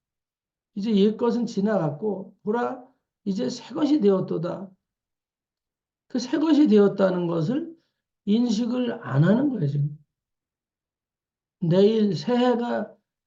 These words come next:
태양이 떠오를 때 나는 새 것이 되나 봐. 그때 소원을 빌어야지. 이제 새 각오를 가지고 살아야지. "아유, 지난해에는 기도도 못했는데 이젠 열심히 해봐야지."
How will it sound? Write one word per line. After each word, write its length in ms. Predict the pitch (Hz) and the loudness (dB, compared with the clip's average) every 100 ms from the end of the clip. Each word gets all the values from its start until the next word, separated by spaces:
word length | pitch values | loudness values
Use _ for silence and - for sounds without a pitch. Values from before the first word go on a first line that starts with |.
| _ | _
태양이 420 | - 247 226 226 | -6 -2 -2 -2
떠오를 360 | 220 226 202 196 | 0 2 2 2
때 120 | 214 | 0
나는 280 | 196 185 190 | -2 -2 -6
새 240 | 190 214 | -6 -8
것이 300 | 202 196 180 | -6 -4 -4
되나 300 | 170 151 143 | -4 0 0
봐. 280 | 147 160 - _ _ _ _ | -2 -6 -10 _ _ _ _
그때 520 | - 208 247 226 175 | -6 -4 0 2 2
소원을 540 | 151 220 214 196 208 214 | -2 0 2 2 -2 -4
빌어야지. 680 | 170 156 143 143 147 160 - _ _ _ _ _ _ _ | -2 0 0 -2 -6 -12 -20 _ _ _ _ _ _ _
이제 180 | - 202 | -12 -8
새 280 | 214 - 285 | -8 -4 -4
각오를 540 | - 139 151 214 262 | -4 -4 2 2 2
가지고 380 | 214 160 143 165 | 0 0 -2 -2
살아야지. 720 | 196 185 170 156 147 147 170 160 _ _ _ _ _ _ _ - | -4 -6 -4 -2 -2 -4 -8 -16 _ _ _ _ _ _ _ -10
"아유, 640 | 147 170 165 156 151 156 - _ | -6 -2 -2 -2 -4 -10 -20 _
지난해에는 920 | - 180 190 185 170 170 180 170 151 - | -10 -2 0 2 -2 -4 -8 -10 -12 -8
기도도 380 | - 185 190 196 | -2 0 2 2
못했는데 680 | 175 151 170 165 165 180 | -2 -2 -4 -4 -4 -4
이젠 320 | 156 147 180 | -4 -4 -2
열심히 440 | 151 143 156 202 202 | -2 -2 -2 -2 -2
해봐야지." 720 | 185 196 190 160 156 175 | -2 -2 -4 -6 -8 -10